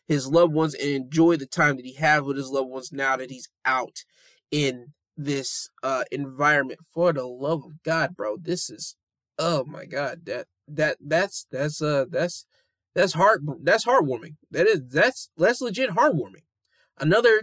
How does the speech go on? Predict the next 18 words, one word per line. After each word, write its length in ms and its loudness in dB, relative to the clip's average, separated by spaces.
thing 180 2
that's 200 0
heartwarming 500 4
to 80 -10
me 220 -2
is 140 0
that 260 0
Odell 300 6
Beckham 380 4
Junior 400 -4
and 300 4
also 480 4
Cam 340 0
Newton, 300 0
both 320 2
men 360 2
have 280 0
found 460 2